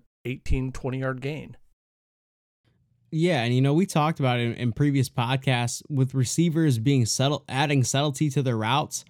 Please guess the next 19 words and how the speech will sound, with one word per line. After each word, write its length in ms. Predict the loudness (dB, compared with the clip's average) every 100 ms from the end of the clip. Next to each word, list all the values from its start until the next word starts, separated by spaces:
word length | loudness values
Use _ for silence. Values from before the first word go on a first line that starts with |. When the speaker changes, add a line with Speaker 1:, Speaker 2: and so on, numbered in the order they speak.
| _ _ _ _
Speaker 2:
and 300 | -4 0 0
that 160 | 0 -2
sort 160 | -2 -2
of 60 |
comes 260 | 0 0 2
with 160 | 0
growing 260 | 2 2 2
confidence. 600 | 0 -2 0 0 -2 -4 -10 -20 -20 -4
And, 240 | -2 0
you 60 | 2
know, 100 | 6
moving 380 | 6 6 4 2
on 100 | 2
a 40 |
football 400 | 0 -2 0 -2
field 320 | 0 0 2
is 120 | 0
just 240 | 2 0 0
different. 440 | -2 -2 -8 -12